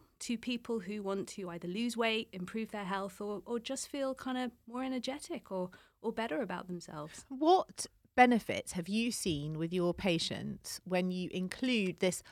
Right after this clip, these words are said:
Speaker 2: whole holistic type of approach rather than just a program of this is what you can eat and this is what you can't eat?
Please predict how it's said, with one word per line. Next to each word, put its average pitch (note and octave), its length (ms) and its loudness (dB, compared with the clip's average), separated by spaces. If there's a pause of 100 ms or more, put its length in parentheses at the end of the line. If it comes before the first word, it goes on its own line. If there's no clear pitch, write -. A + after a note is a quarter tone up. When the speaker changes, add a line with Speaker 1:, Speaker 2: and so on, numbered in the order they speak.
Speaker 2:
whole B3 500 8
holistic - 640 2
type D#3 420 2
of D#3 100 -4
approach D3 480 2
rather G3+ 320 10
than F#3+ 200 2
just F#3 240 0
a G3 40 0
program F#3+ 600 8
of E3+ 120 -2
this D4 140 8
is C4+ 100 -2
what G3+ 140 4
you F3 80 0
can F#3 100 2
eat F3 140 2
and E3+ 80 2
this E3+ 160 2
is D#3 80 -8
what D#3 100 -6
you D#3 60 -6
can't D#3 220 -8
eat? G2 160 -12